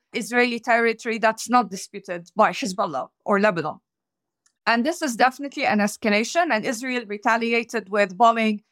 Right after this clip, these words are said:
several areas on the Lebanese border, including villages where, unfortunately, civilians have been killed by Israeli shelling,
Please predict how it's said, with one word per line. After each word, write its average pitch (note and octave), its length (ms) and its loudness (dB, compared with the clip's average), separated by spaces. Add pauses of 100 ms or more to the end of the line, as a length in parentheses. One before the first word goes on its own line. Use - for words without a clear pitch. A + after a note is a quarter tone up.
(120)
several C#4+ 680 0 (260)
areas B3+ 720 0
on D#4+ 200 0
the D4 60 -6
Lebanese G#3+ 680 -2
border, A3 420 4
including B3 760 0
villages A3 560 0
where, G#3+ 420 2 (200)
unfortunately, A3+ 840 -2
civilians G#3+ 560 0
have B3+ 320 0
been G3+ 160 2
killed G#3 340 2 (240)
by A#3 300 4
Israeli G3+ 500 -10
shelling, F#3 460 -2